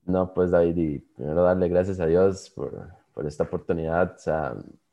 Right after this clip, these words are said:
no, como yo lo puse en mi post en Instagram, o sea, yo nunca creí llegar a un, a esas instancias ya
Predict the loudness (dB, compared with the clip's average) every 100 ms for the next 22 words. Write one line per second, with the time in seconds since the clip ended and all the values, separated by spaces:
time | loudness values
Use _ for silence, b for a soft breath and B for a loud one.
0 | _ -6 -2 -2 -2 -4 -8 -12 -20 _
1 | -8 -4 -2 -2 -2 0 2 2 2 -2
2 | 0 2 2 0 -4 -4 -4 -2 -2 0
3 | 2 4 4 2 2 -2 -4 0 -2 0
4 | -2 0 0 -2 -6 _ _ _ -4 0
5 | 2 4 2 0 -4 -6 -4 -4 -6 -4
6 | -4 -2 -2 2 2 2 0